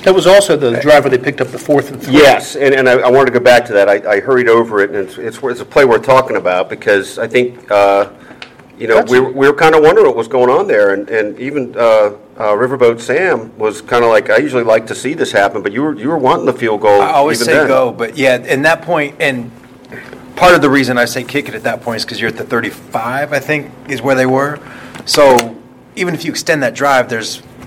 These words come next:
Speaker 3: you still have to get a touchdown to make the
Speaker 1: Mm-hmm.
Speaker 3: gamble worth it, and they ended up getting the three. That's kinda my thinking on it. But look, you're never gonna hear me, like, write or
Speaker 2: <laughs>
Speaker 3: say loudly that I disagree with any fourth down gamble. I think
Speaker 2: Yeah.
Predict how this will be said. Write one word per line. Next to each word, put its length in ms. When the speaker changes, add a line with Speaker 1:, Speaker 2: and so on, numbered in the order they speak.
Speaker 3:
you 80
still 220
have 140
to 60
get 120
a 40
touchdown 520
to 100
make 320
the 80
Speaker 1:
Mm-hmm. 220
Speaker 3:
gamble 380
worth 300
it, 140
and 80
they 80
ended 180
up 140
getting 220
the 100
three. 380
That's 180
kinda 200
my 160
thinking 340
on 160
it. 180
But 320
look, 220
you're 140
never 240
gonna 160
hear 180
me, 240
like, 320
write 460
or 260
Speaker 2:
<laughs> 180
Speaker 3:
say 340
loudly 580
that 180
I 80
disagree 460
with 180
any 160
fourth 380
down 260
gamble. 300
I 60
think 180
Speaker 2:
Yeah. 240